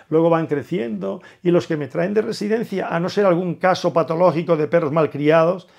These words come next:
¿eh? Pero yo me hago enseguida, sé interactuar con ellos, ¿no? Eh, hay un perro que es un cruce, bueno, los, lo vendieron como Weimaraner, pero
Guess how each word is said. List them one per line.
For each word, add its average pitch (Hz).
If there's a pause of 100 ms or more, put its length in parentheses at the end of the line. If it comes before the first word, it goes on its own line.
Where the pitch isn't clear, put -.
(320)
¿eh? 156 (420)
Pero 165
yo 170
me 226
hago 226
enseguida, 214
sé 214
interactuar 196
con 190
ellos, 135
¿no? 180 (540)
Eh, 139
hay 160
un 180
perro 190
que 185
es 175
un 170
cruce, 175
bueno, 190
los, 160
lo 151
vendieron 165
como 175
Weimaraner, 147
pero 131